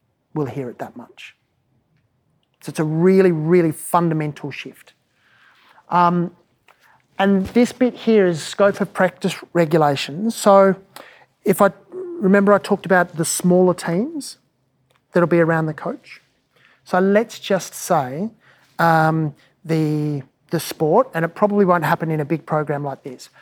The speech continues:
but let's just say the sport said, "You know what, we're not gonna, we're not gonna have a nutritionist. We're gonna get the,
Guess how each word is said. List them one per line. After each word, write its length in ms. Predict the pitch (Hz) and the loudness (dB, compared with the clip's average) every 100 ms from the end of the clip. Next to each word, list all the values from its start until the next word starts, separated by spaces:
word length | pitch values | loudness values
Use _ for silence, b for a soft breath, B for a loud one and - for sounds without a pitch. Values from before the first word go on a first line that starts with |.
| b | b
but 80 | - | -4
let's 160 | 185 190 | -2 -2
just 200 | 190 - | -4 -2
say 140 | 175 | -2
the 120 | 160 | -2
sport 280 | 156 - 160 | -6 -6 -6
said, 180 | - 160 - B B | -4 -8 -8 B B
"You 80 | 185 | 0
know 120 | 185 | 2
what, 240 | 175 170 180 | 4 2 0
we're 80 | |
not 160 | 185 185 | -2 0
gonna, 420 | 185 175 165 156 - _ _ - | -2 0 -2 -4 -10 _ _ -8
we're 80 | 180 | -6
not 80 | 170 | -2
gonna 120 | 175 | -2
have 180 | 160 156 | 0 0
a 420 | 151 147 143 143 _ - | 0 0 -2 -6 _ -12
nutritionist. 580 | 160 143 - - 139 - | -10 -10 -14 -16 -18 -16
We're 80 | 156 | -10
gonna 200 | 156 160 | -6 -6
get 320 | 147 147 - | -6 -10 -8
the, 360 | 151 139 135 | -8 -6 -8